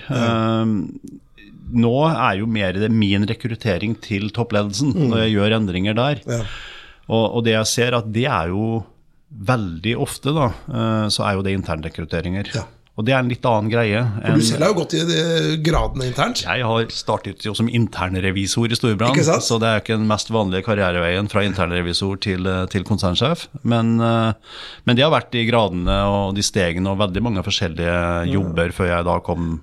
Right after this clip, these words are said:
Speaker 2: dit jeg er nå.
Speaker 1: Ja.
Speaker 2: Eh, men, men det er jo en litt annen prosess. Eh, altså, risken føles jo litt mindre nå,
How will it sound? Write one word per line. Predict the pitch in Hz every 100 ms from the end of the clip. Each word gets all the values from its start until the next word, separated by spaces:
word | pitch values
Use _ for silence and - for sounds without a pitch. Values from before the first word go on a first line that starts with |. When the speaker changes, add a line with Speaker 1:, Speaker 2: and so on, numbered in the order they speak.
| -
Speaker 2:
dit | 92
jeg | 92 87 82
er |
nå. | 82 87 - _ -
Speaker 1:
Ja. | 170 208 - - - 95
Speaker 2:
Eh, | 95 95 95
men, | 92 113
men | 110 117
det | 117
er |
jo | 117
en |
litt | 120 123
annen | 110 101
prosess. | - 113 - 113 - - 113
Eh, | 113 110
altså, | 107 120 117
risken | 113 - - 135 131
føles | 151 110 90
jo | 117
litt | 123 131
mindre | 113 98 104 180
nå, | 139